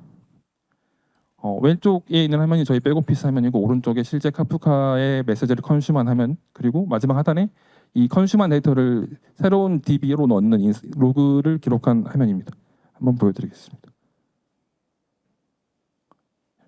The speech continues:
이렇게 상품 정보를 수정하고 나면 오른쪽에 메시지가 이렇게 발행이 되고 이 메시지를 읽어다가 저희 디비로 인서트하는 이런 시연 영상을 한번 보여드렸습니다.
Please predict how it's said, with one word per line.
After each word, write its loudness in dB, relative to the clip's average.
이렇게 -2
상품 4
정보를 2
수정하고 4
나면 0
오른쪽에 0
메시지가 0
이렇게 -4
발행이 -2
되고 -4
이 -2
메시지를 0
읽어다가 -2
저희 0
디비로 -4
인서트하는 -2
이런 -4
시연 -2
영상을 0
한번 0
보여드렸습니다. -12